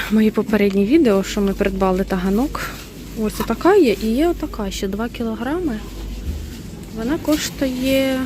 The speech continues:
один двадцять дев'ять. А, воно виходить, дивіться, наскільки дешевше.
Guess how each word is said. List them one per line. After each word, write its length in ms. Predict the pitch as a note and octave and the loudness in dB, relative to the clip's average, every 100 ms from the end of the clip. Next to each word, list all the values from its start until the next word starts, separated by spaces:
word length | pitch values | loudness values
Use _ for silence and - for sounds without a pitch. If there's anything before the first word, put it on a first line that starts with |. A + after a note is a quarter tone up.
| - - - | -6 -8 -4
один 240 | G#3 A#3 | 0 2
двадцять 420 | G#3+ G#3+ - F#3+ | 2 0 -2 -4
дев'ять. 460 | E3 E3+ E3+ E3+ - - - - - - - - - - - | -2 -4 -4 -6 -6 -8 -8 -10 -10 -10 -10 -10 -10 -10 -2
А, 300 | B3+ A3+ G3 F#3 - | 0 2 0 -4 -6
воно 140 | G#3 | -2
виходить, 420 | G#3+ G#3+ A3+ G#3 G3+ | -2 0 2 2 2
дивіться, 300 | G#3+ G#3+ G3+ | 2 2 0
наскільки 420 | F#3+ - - G3+ | -2 -4 -4 -2
дешевше. 540 | F#3+ - G3 F#3+ - | -2 -2 -2 -2 -4